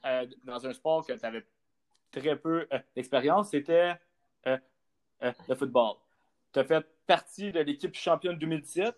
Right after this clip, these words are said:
puis pour nous, euh, à Deux Frontières, ça a été un premier titre en Division deux. Puis dès que le football se termine, tu fais partie de la toute première équipe de futsal qu'on a eue au collège là, pendant que t'étais en secondaire cinq. Parmi les deux équipes, tu te fais toujours remarquer pour tes capacités de leader.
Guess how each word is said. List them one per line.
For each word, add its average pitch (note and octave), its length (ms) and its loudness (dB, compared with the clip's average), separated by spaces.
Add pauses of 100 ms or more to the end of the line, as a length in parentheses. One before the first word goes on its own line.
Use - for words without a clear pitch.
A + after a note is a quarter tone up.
puis D3+ 80 -12
pour E3+ 480 2 (220)
nous, F3 360 0 (160)
euh, C3 380 2
à A#2+ 200 4
Deux B2+ 120 -2
Frontières, D3 500 0
ça C3 120 -6
a - 20 0
été C3 140 -6
un C3 100 -4
premier D3+ 260 -4
titre E3+ 320 -4
en C3+ 380 -2 (220)
Division B2+ 360 -6
deux. A2+ 240 -6 (480)
Puis C3 140 -20
dès F3 180 4
que G3 120 2
le F3 40 6
football E3+ 320 6
se E3+ 100 0
termine, C#3+ 500 -2 (340)
tu - 100 -20
fais D#3 140 4
partie D#3 320 0
de E3+ 80 -4
la D3+ 160 2
toute - 180 -12
première E3+ 300 -6
équipe D#3+ 240 -6
de D#3 100 -2
futsal F3+ 540 0
qu'on C#3 200 -8
a - 20 -4
eue E3 240 -6
au C#3+ 80 -8
collège D3 500 0
là, B2 160 -4 (140)
pendant C3+ 180 -4
que D3 60 -12
t'étais C3 260 -10
en C#3 160 -8
secondaire B2 340 -4
cinq. A#2 240 -12 (800)
Parmi E3+ 260 0
les G3 120 -6
deux G3+ 200 -6
équipes, G#3+ 300 -8
tu - 80 -20
te - 60 -20
fais E3 120 0
toujours F3 500 0
remarquer D#3 340 0
pour D#3 100 -10
tes C#3+ 80 -6
capacités C#3+ 400 -2
de C#3 100 2
leader. D3 380 0